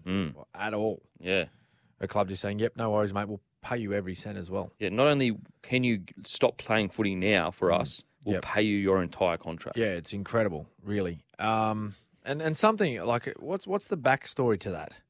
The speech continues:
Speaker 2: There was,
Speaker 1: Well,
Speaker 2: well, well, there's something, something.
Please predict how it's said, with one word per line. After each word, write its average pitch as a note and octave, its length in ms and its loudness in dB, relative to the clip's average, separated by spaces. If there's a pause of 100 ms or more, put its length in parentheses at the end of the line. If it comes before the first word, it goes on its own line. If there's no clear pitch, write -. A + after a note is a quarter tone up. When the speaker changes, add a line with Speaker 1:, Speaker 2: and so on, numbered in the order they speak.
(540)
Speaker 2:
There B2+ 100 -8
was, C3 60 0
Speaker 1:
Well, A#3+ 160 4
Speaker 2:
well, G3+ 120 6
well, G3+ 120 2
there's G3 120 2
something, G3+ 360 2
something. D#3 760 -6